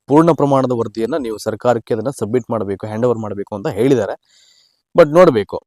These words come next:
ಈಗ ಇಡೀ ಮಧ್ಯಂತರ ವರದಿಯನ್ನ ಅವರು ರೆಫರ್ ಮಾಡಿ ಯಾವ ನಿರ್ಧಾರಕ್ಕೆ ಬರ್ತಾರೋ, ಈ ಪೂರ್ಣ ಪ್ರಮಾಣದ ಒಳ ಮೀಸಲಾತಿ ಜಾರಿ ಸಂಬಂಧದ ವರದಿ ಯಾವಾಗ, ಆ, ಅವ್ರಿಗೆ so ಬರುತ್ತೆ, ಅವೆಲ್ಲ ಕಾದ್ ನೋಡ್ಬೇಕಾಗಿದೆ. ಯಾಕೆಂದ್ರೆ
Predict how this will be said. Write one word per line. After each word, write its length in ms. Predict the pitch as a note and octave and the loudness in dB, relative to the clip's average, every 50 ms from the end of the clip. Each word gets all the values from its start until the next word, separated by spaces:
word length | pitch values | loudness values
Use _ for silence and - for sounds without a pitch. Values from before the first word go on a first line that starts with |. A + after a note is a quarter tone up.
| - A#2 | -10 -8
ಈಗ 140 | A#2+ A#2+ A#2+ B2 B2 B2 A#2+ | -6 0 0 2 2 2 2
ಇಡೀ 200 | A#2 B2 C#3+ D3 | 2 2 0 0
ಮಧ್ಯಂತರ 480 | C#3+ C3+ B2+ A#2+ B2+ C#3 C3+ B2 C#3 C3+ | 2 0 -2 -2 -2 -4 -4 -2 -2 0
ವರದಿಯನ್ನ 580 | C3 B2 A#2+ A#2+ A2+ B2+ B2+ A#2+ A#2 A#2 A#2+ C3 | 0 0 0 -2 -2 -2 -2 -2 -2 -4 -6 -4
ಅವರು 260 | B2+ A2+ A2+ A#2 A2+ | -4 -2 -2 -2 -2
ರೆಫರ್ 300 | G#2+ G#2+ - - B2 A#2 | -4 -4 -4 -2 -2 -2
ಮಾಡಿ 300 | A#2 A2+ A2+ A2+ B2 B2 | -2 -2 -2 -2 -2 -2
ಯಾವ 140 | A2+ G#2+ A2 | -2 -2 -2
ನಿರ್ಧಾರಕ್ಕೆ 420 | A#2 A#2 - A#2 A2+ A2 _ - | -4 -4 -2 -4 -4 -4 _ -10
ಬರ್ತಾರೋ, 500 | G2+ - - F2+ F2 G2 - - - D3+ | -10 -8 -8 -10 -10 -10 -12 -14 -12 -12
ಈ 60 | D#3 | -12
ಪೂರ್ಣ 300 | D3 - D3 D#3 D3+ D#3 | -8 -2 0 2 2 2
ಪ್ರಮಾಣದ 560 | C#3 - C#3 C#3+ C#3 C3+ C3 B2 C3 B2+ B2 - _ _ _ _ _ _ - | 0 -2 -2 0 0 0 0 0 0 0 0 -2 _ _ _ _ _ _ -2
ಒಳ 120 | G#2 A#2 | 0 2
ಮೀಸಲಾತಿ 500 | B2 C#3+ C#3+ C3 - D3+ D3 C#3 B2+ C3+ | 4 4 2 2 4 4 4 4 4 2
ಜಾರಿ 260 | B2+ B2+ B2 B2 C3 | -2 0 0 0 0
ಸಂಬಂಧದ 340 | - - A#2 B2 A#2+ A2+ G#2+ | -2 -2 -6 -6 -6 -2 -2
ವರದಿ 480 | A2+ G#2 A2+ B2 B2+ C3 C#3+ A2+ F2+ - | 0 0 2 0 2 2 0 0 0 -4
ಯಾವಾಗ, 340 | F#2 G2 G2+ A#2 B2+ C#3 C3 - _ _ _ - | -4 0 2 4 6 6 4 4 _ _ _ -10
ಆ, 40 | A#2 | -6
ಅವ್ರಿಗೆ 720 | A2+ A2+ A2+ A#2 A#2+ G#2+ A2+ G#2+ G#2 F#2 F2 F#2 _ _ - - - | -4 -2 -2 -4 -2 -2 -2 0 0 -2 -4 -10 _ _ -12 -4 -2
so 180 | A2 G#2+ G2+ - _ _ _ _ _ _ _ - A2 F#2+ | -2 -2 -2 -6 _ _ _ _ _ _ _ 0 4 6
ಬರುತ್ತೆ, 300 | B2 C3+ C3+ - - B2+ | 6 6 6 4 2 2
ಅವೆಲ್ಲ 220 | G#2+ A2 A#2 B2+ C3+ | 4 4 4 2 2
ಕಾದ್ 260 | - - G#2+ G#2+ G#2+ | 2 2 0 0 0
ನೋಡ್ಬೇಕಾಗಿದೆ. 540 | A2 G#2+ G2+ G2 F#2+ - F#2 F2 F2 E2 E2 - _ _ _ _ _ - - - _ _ - | -4 -6 -6 -6 -6 -6 -8 -10 -10 -10 -16 -20 _ _ _ _ _ -10 -10 -10 _ _ -8
ಯಾಕೆಂದ್ರೆ 340 | E2+ A#2 A#2+ C3 C#3 C#3 | -4 -2 2 6 6 6